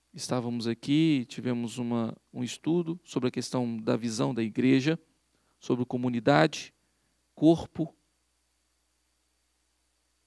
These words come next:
Tivemos essa visão da igreja como família. E no final,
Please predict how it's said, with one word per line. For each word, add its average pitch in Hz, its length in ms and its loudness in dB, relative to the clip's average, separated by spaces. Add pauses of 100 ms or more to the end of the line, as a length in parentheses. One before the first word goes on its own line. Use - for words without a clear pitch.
(1600)
Tivemos 139 540 2
essa 127 520 2 (320)
visão 127 600 0
da 120 80 2
igreja 127 340 2
como 131 220 -6
família. 131 840 2 (1300)
E 143 60 4
no 147 100 4
final, 151 760 2